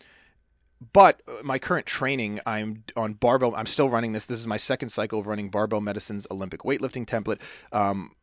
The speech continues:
I've classically done a lot of squat, bench, deadlift. My squat, my bench, my deadlift are not amazing right now. Like, I just did a heavy single on deadlift yesterday, and it was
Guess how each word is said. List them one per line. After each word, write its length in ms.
I've 180
classically 500
done 180
a 40
lot 160
of 80
squat, 340
bench, 200
deadlift. 340
My 120
squat, 520
my 120
bench, 320
my 120
deadlift 380
are 120
not 320
amazing 380
right 160
now. 280
Like, 220
I 120
just 240
did 260
a 260
heavy 340
single 500
on 180
deadlift 380
yesterday, 400
and 100
it 60
was 140